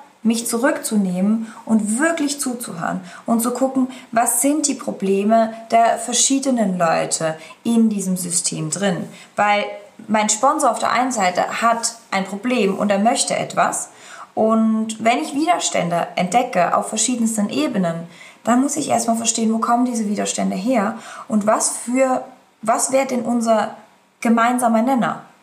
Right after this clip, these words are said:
Was für ein gemeinsames Problem können wir angehen? Ein Problem, das alle haben. Oder wo würde es irgendwie helfen? Also dieses Agilität aus dem Selbstzweck rauszumachen. Ich erkläre jetzt, äh, allen Agilität und wie es laufen würde und wie die heile Welt ist.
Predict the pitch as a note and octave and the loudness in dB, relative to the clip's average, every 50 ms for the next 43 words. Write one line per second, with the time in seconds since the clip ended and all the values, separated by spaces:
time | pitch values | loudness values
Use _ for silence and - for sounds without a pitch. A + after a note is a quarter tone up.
0 | _ _ _ _ - - D#4 - - - - - A#3 A#3+ A3+ A3+ A3 A3 A3 B3 | _ _ _ _ 0 0 0 0 -2 0 0 0 0 2 2 2 4 4 4 2
1 | D4 E4 E4 - A#3+ G#3+ G3+ - - F#3+ - G3 F3 F3 F3 F3 G#3+ A#3+ B3 C4 | 0 0 0 0 0 0 -2 -4 -8 -10 -6 -4 -4 -4 -4 -2 0 0 2 2
2 | B3 G#3 G#3 G#3 - - A#3+ C#4 C#4 A3+ - - - E2 - - F3 - - - | 2 2 2 0 2 2 2 2 0 -2 -4 -8 -10 -10 -10 -10 -10 -12 -14 -18
3 | - - - - - G3+ G#3 A3+ G#3+ A#3 A#3+ A3+ A3 G#3+ - - - A#3 C4+ C4 | -18 -12 -4 -2 -2 -2 0 -2 -4 0 2 0 0 0 0 0 0 2 2 2
4 | A3+ - - D#3 D#3 D#3 - D#3+ D3+ G3 G#3 G#3+ G#3+ - - - - - - _ | 0 2 2 2 2 2 0 -2 -2 2 2 2 0 0 -10 -14 -18 -20 -20 _
5 | _ _ _ _ _ F#3+ F#3 F#3+ G#3+ B3 C#4 C#4+ C#4 - G#3+ G3+ F#3+ G#3+ A#3+ B3+ | _ _ _ _ _ -4 -2 0 2 2 4 2 2 0 0 -2 -2 0 0 0
6 | B3+ A#3+ G#3 G3+ G3+ - - G#3 G3 G3+ F#3+ F#3+ F#3 F#3 F#3+ F#3+ G3 G3 - - | 0 0 0 -2 -2 -2 -2 -2 0 0 0 0 0 0 2 2 2 0 -2 -6
7 | - - - - - - - - - _ - G3 G3 A3 G#3 A3+ G#3+ G#3+ G3+ G#3 | -8 -10 -10 -12 -18 -20 -20 -20 -12 _ -2 0 0 0 0 0 0 0 -2 -2
8 | - A3 A3 A#3 A3+ G#3+ G#3+ - - - C4 C#4 C#4 C4+ - A3 G#3+ G3+ G3+ G3 | -2 -2 0 0 0 0 0 -4 -2 -2 0 0 0 2 0 0 0 -2 -2 0
9 | - A3+ B3 C4+ C4+ - - - F#3+ E3+ E3+ - - - - - - - - F#3+ | 2 2 2 2 2 0 -2 0 -2 -4 -4 -2 -2 -2 -2 -2 -4 -6 -6 -4
10 | F#3 - - - - - - - - - - - - B3+ - D#4+ D4 D4+ - C4 | -6 -6 -6 -6 -8 -8 -8 -10 -12 -16 -12 -4 -2 0 0 0 0 0 0 2
11 | C#4 D4+ D4 C4+ C4 B3 - - - A#3 A3 G#3+ A3 A#3 B3+ B3+ A#3 A3 G#3+ A3 | 2 2 2 0 -2 -4 -2 -2 -2 0 2 2 2 2 2 0 -2 -2 -2 -2
12 | A3 G#3 G#3+ - - C#4 C#4 B3 A3 G#3 G3 F#3 - G3+ G#3 A#3+ C4 - A#3+ G#3+ | -4 -4 -2 -2 0 0 2 2 0 -2 -2 -2 0 2 2 2 0 0 0 0
13 | G3 F#3+ G3 G3+ G3+ G#3 A#3 A#3 A#3+ A3 G3+ G#3 G#3 G#3 G#3 G3 F#3 G3 G#3+ A#3+ | 0 0 0 0 0 0 -2 -2 -2 -2 0 0 0 0 0 -2 2 2 4 4
14 | C4+ C4 - - F#3 F#3+ C#4 D#4+ - - - - | 2 0 -2 -4 -4 -4 -2 -2 -4 -4 -6 -8